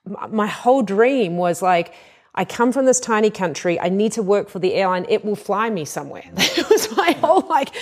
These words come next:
and I was like, "I can't let this opportunity go." And so I get the letter saying, we used to, when we were kids, we used to call them P F O letters when you got a reject, please fuck off letters.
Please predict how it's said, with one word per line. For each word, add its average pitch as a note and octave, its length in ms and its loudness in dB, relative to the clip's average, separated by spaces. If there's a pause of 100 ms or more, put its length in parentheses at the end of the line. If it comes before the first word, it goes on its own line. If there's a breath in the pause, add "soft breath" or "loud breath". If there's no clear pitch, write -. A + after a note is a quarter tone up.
(500 loud breath)
and C4 120 6
I C4+ 60 2
was C#4 80 0
like, C4 160 -2
"I A3+ 60 -2
can't C#4 460 -4
let A#3+ 180 2
this B3 160 -4
opportunity A#3 580 -2
go." B3+ 400 2
And G#3+ 300 0 (520 loud breath)
so A#3 220 4
I A3+ 60 6
get A3 280 0
the A3 80 2
letter G3+ 300 2
saying, F#3 360 -2
we G#3 80 2
used G#3+ 160 -6
to, F#3+ 240 2 (100)
when G3 160 2
we G3 140 2
were F#3+ 100 0
kids, F3+ 380 -2
we G3 80 -6
used G3 160 -6
to G3 80 4
call F#3+ 180 0
them F3 160 -2
P F3+ 240 0
F F3 160 0
O E3 140 4
letters F#3 420 0
when F3 140 0
you E3+ 100 -4
got E3 140 0
a D#3+ 40 -2
reject, D#3 380 -6
please E3 180 -10
fuck - 220 -10
off - 180 -10
letters. F#3+ 240 -2